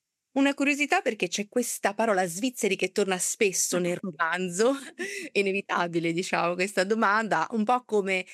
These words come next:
Speaker 1: un riferimento che sembra a volte negativo, a volte sembra quasi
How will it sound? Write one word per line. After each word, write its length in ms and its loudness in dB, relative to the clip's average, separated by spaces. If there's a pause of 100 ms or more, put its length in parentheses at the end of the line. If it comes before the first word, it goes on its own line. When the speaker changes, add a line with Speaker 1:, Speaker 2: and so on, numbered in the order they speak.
(160)
Speaker 1:
un 120 2
riferimento 960 2
che 100 -2
sembra 360 0
a 20 -10
volte 320 0
negativo, 600 2
a 40 2
volte 320 0
sembra 320 0
quasi 400 0